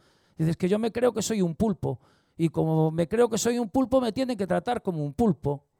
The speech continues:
Pues claro. Y yo cuando a-, aquel que cometa un delito, ¿eh? Un hombre que cometa un delito, "No, no, yo quiero irme a la prisión de mujeres porque yo,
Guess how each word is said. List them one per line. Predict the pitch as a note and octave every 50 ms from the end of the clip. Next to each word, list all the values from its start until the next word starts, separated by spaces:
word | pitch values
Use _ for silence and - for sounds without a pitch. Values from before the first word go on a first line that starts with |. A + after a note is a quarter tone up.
| _ _ _ _ -
Pues | - D3 B2+
claro. | - - C4+ C4 A#3 G#3 F3+ F#3 F#3+ F3+ - _ _ _ _ _ _ _ _ _ _ _ _ _ _ _ _ _ _ _ _ _ _ _ _ _ _ _ _ _
Y | - D3 E3
yo | E3 G#3+ A3
cuando | A3 - A#3 A#3 A3+ A3 A3 A3+ A3 G#3+ G#3+ G#3+ G#3+
a-, | G#3 G3+ F#3 F#3 F#3 -
aquel | - - D#3 C#3+ - - A3+ A3
que | - A3+ G#3+
cometa | - A3 A3+ A#3 A3+ - - A3+
un | A3+ A3+
delito, | A3 A#3+ B3+ C#4+ C4 F#3 - A#3+ B3+ C4+ B3 A#3+ - _ _ _ _ _ _ _ _ _ _ _ _ _ _ _ -
¿eh? | E3+ A3+ B3+ B3
Un | G#3 F3+ F3+ G3+
hombre | B3 C4 B3+ A3+ G#3+ G3
que | D3+ F3+
cometa | E3+ F3+ G3 A#3 A#3 A#3 C4
un | C4 C4
delito, | C4+ C4+ C#4 C#4 G#3+ - C4+ C4+
"No, | B3+ B3 B3
no, | A#3+ C4 B3+ A3 F#3
yo | F3 A3+ A#3 -
quiero | - C#4 C4+ C4+
irme | C#4 C#4+ C4+ C#4+ D4
a |
la | C4+ A3+ G#3 F3+
prisión | G3+ G3+ - - A3+ B3+ C4+ C4
de | B3 A#3 F#3 E3+
mujeres | D#3+ E3 D#3 - - B3+ C4 B3 E3
porque | - F#3 F3 E3 - F3+ F#3
yo, | G3 A#3+ C4 B3+ -